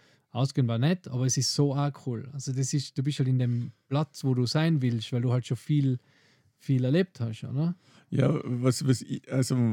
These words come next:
Speaker 2: was aus meiner Sicht sich irgendwie ein bisschen geändert hat, früher, ähm, eben bevor wir jetzt in Carlo gehabt haben,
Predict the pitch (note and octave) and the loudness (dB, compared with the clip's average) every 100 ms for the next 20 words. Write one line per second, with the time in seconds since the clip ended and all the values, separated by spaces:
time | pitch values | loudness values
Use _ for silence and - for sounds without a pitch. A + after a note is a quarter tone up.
0 | G2+ G#2+ A2+ A#2 G#2+ D3 C3+ C#3+ B2+ - | 0 0 0 0 2 4 4 4 2 -2
1 | C#3 C3 C3 B2+ C3 A#2 A#2 B2 B2+ A#2+ | -4 2 4 4 2 0 2 2 4 2
2 | - - B2 A#2+ A#2+ - - - - A#2+ | -2 0 2 4 2 -6 -20 -20 -6 0
3 | A2 G#2 G2+ G2+ G2+ G2+ G2 G2 - - | 2 2 2 2 2 0 0 -2 -4 -10
4 | - - G#2+ G2 A2 - A#2+ B2 A#2 B2 | -10 -6 -4 -4 -8 -2 0 2 2 -2
5 | - B2 A2+ G#2 A#2+ - A#2 G#2 G#2 | 0 2 2 2 -2 0 0 2 0